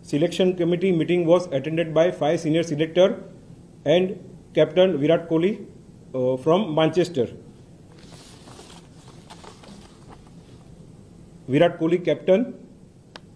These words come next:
Rohit Sharma vice captain, K L Rahul, Surya Kumar Yadav, Rishabh Pant wicket keeper, Hardik Pandya, Ravindra Jadeja,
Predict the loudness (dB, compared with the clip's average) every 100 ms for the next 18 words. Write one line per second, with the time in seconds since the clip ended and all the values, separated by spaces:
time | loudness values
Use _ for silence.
0 | -12 0 2 2 2 0 2 2 2 -2
1 | 0 0 0 -6 -16 -20 -20 -20 -10 0
2 | 4 4 4 4 4 2 -4 -16 -20 -20
3 | -20 -6 0 2 2 2 4 4 4 2
4 | -2 -16 -16 -6 0 0 2 2 2 0
5 | -4 -2 0 2 0 -6 -20 -20 -8 0
6 | 2 2 0 0 4 4 2 -4 -18 -20
7 | -20 -20 -20 -18 -4 0 0 0 0 2
8 | 0 2 2 2